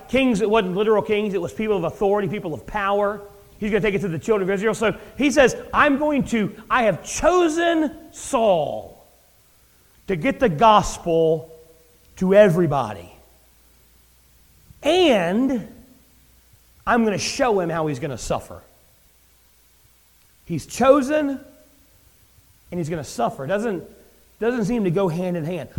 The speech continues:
"I'm gonna use you. I have chosen you, Paul, to get the gospel to the world, but it's gonna hurt." Not a calling most people feel led to go in. See, we view suffering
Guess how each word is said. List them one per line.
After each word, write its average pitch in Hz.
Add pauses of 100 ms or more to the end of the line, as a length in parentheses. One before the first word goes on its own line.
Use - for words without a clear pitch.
"I'm 233
gonna 208
use 190
you. 220
I 208
have 175
chosen 233
you, 214
Paul, 220
to 190
get 185
the 175
gospel 196
to 196
the 220
world, 185 (1000)
but -
it's 165
gonna 151
hurt." 123 (1500)
Not 311
a 240
calling 214
most 175
people 156 (500)
feel 175
led 160 (320)
to 160
go 156
in. 135
See, 240
we 285
view 277
suffering 170